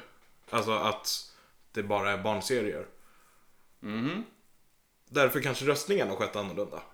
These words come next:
Speaker 2: Mm. Men vi pratar inte någon, någon tjomme som har missupp-, eller tjommar som har missuppfattat och tänkt att det är seriestrippar eller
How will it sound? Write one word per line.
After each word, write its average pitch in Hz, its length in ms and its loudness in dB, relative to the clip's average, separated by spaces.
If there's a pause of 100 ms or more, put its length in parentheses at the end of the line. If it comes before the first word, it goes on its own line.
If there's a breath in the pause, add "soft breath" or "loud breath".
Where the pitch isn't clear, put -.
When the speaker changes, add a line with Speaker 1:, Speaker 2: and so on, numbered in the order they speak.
(120)
Speaker 2:
Mm. 131 440 0 (720 loud breath)
Men 117 120 -2
vi 123 120 2
pratar 123 320 4
inte 120 400 2
någon, 110 320 -2
någon 107 360 -4
tjomme 104 360 -4
som 104 140 -6
har 101 60 -4
missupp-, 104 540 -8
eller 117 140 -2
tjommar 113 600 2
som 101 140 -6
har 107 60 -2
missuppfattat 104 440 -4
och 101 80 -6
tänkt 98 240 -2
att 95 80 -2
det 101 60 0
är - 20 -4
seriestrippar 107 1000 0
eller 101 640 0